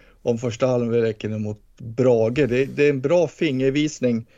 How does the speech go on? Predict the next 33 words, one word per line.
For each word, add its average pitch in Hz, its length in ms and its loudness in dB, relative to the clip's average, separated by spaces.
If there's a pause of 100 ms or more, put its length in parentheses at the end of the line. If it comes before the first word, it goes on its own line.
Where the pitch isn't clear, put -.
(340)
båda 143 320 4
de 165 140 0
här 110 80 -2
matcherna, 107 440 -6
tycker 113 280 -8
jag, 113 100 0
om 110 140 -4
vad, 107 220 -4
om 120 160 -2
vad 113 160 -4
som 110 180 -6
väntar 120 500 0
i, 107 460 -4
i 104 60 -6
Superettan. 107 720 -4
Det 110 60 -4
kommer 123 300 2
bli, 120 280 0 (420)
det - 100 -8
kommer 120 260 2
bli 117 120 2
hårdare, 123 540 4
det 120 140 -6
kommer 113 280 -6
bli 107 120 -6
tuffare, 123 720 0
det 110 60 -8
kommer 110 340 -4
gå 107 120 -8
fortare. 123 720 0 (560)
Eh, - 560 -4
och, - 480 -8
eh, 55 260 0